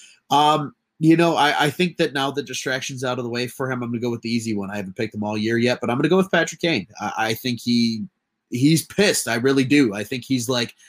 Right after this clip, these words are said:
"Shit, I really hope my thousandth game thing didn't get in the way of the boys tonight," in their minds. And we did this poor, terrible, piss poor effort in Dallas. Um, so I really do think he comes out, maybe two goals, goal and assist, some type of,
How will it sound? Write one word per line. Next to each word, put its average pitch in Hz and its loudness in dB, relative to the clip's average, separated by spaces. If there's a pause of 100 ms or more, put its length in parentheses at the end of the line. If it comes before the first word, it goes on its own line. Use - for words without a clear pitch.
(160)
"Shit, - -2
I 123 -2
really 131 0
hope 135 -2
my 123 -2
thousandth 123 -4
game 120 -4
thing 117 -6
didn't 110 -6
get 110 -4
in 107 -6
the 107 -4
way 110 -4
of 110 -4
the 101 -6
boys 135 0
tonight," 104 -6
in 107 -8
their 104 -6
minds. 117 -2 (400)
And 131 -2
we 127 4
did 120 0
this 120 2
poor, 127 0
terrible, 120 -2
piss 120 -4
poor 117 -4
effort 104 -2
in 107 -6
Dallas. 151 -6 (360)
Um, 110 -2
so 156 2
I 147 6
really 143 6
do 131 4
think 123 -4
he 120 -4
comes 117 -4
out, 113 0
maybe 110 -4
two 113 -6
goals, 104 -6
goal 104 -4
and 104 -6
assist, - -6
some 104 -10
type 104 -6
of, 98 -8